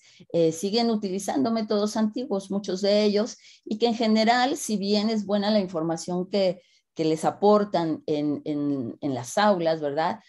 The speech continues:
A veces esa información es obsoleta y, y que, por supuesto, eh, no, no sienten que sean motivados por todos esos maestros, sino inclusive,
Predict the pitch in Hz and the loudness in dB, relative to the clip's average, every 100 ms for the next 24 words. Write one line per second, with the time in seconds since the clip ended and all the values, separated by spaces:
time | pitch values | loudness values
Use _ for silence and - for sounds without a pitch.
0 | _ 156 185 208 226 208 208 208 208 180 | _ -2 0 0 0 -2 0 -2 0 -2
1 | 175 170 - - 226 202 277 311 - _ | -2 -2 -6 -6 -4 -2 -2 -4 -12 _
2 | _ 196 202 202 196 196 214 208 202 208 | _ -4 -4 -2 0 4 2 2 -2 -4
3 | - _ _ - 190 185 185 185 196 202 | -6 _ _ -6 -4 -2 -2 -2 -2 -2
4 | 196 175 175 190 214 220 214 - 208 - | 0 0 0 -4 -2 -2 -2 -2 -4 -6
5 | _ - 160 165 180 202 214 220 214 208 | _ -2 2 2 2 4 6 4 4 4
6 | 214 214 254 320 214 185 190 - 202 196 | 4 2 -4 -2 -2 -4 -6 -4 -2 -2
7 | 208 202 190 190 196 208 214 - 160 180 | -2 -4 -6 -6 -2 -2 -2 -8 -10 -6
8 | 185 185 185 190 190 190 185 - 208 - | -8 -8 -10 -12 -10 -10 -12 -10 -12 -8
9 | 170 180 185 170 156 254 240 208 208 | -8 -6 -8 -12 -12 -12 -8 -4 -4